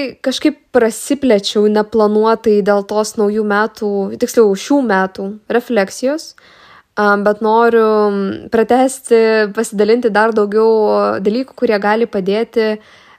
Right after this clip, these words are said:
susigyventi su tuo šaltu, tamsiu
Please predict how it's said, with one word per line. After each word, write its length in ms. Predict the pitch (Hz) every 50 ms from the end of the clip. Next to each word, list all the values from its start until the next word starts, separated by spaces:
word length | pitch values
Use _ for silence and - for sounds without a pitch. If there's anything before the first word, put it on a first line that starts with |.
| _ _ -
susigyventi 880 | - - 277 262 - 269 226 196 214 202 214 214 220 233 233 226 -
su 160 | - - - 202
tuo 240 | - 220 214 214
šaltu, 800 | 214 214 - 214 202 196 196 196 - - 226 240 247 247 254 254 254 _ _ _ _ _ -
tamsiu 640 | 202 196 196 196 - - 220 214 214 208 208 214